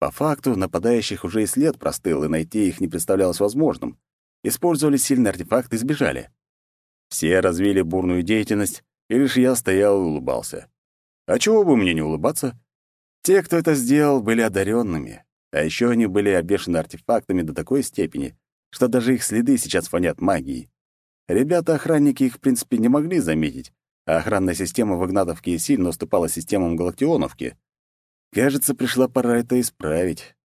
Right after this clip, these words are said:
ведь годные системы стояли только на зданиях моей будущей академии. Склад я решил оставить на потом.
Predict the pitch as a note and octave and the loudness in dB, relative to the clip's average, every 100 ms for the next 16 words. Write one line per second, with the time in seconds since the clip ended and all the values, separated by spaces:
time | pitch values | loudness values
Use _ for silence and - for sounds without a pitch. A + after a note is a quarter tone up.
0 | - D2+ F2+ E2 D#2+ F#2+ E2+ E2 - C#2 | -10 -2 -2 -2 -2 0 0 -2 -4 -6
1 | G2+ A#2 F#2 - E2+ F2+ E2+ E2 D#2+ E2+ | -2 0 0 0 0 0 0 -4 -2 -2
2 | E2 E2 F#2+ F2+ E2+ F2 F#2 D#2+ E2+ - | 0 0 0 0 -2 0 0 -2 -6 -2
3 | F#2 G#2+ A#2+ C#3+ D2 B1+ - _ _ _ | -2 -2 0 0 -2 -6 -10 _ _ _
4 | _ _ _ _ - D3 D#3+ D3 C#3 B2 | _ _ _ _ -4 0 0 2 2 2
5 | C3 A#2+ A2 - G#2 G2 F#2+ B2 A2+ C2 | 0 0 0 -2 -2 -4 -6 -4 -2 -4
6 | - | -8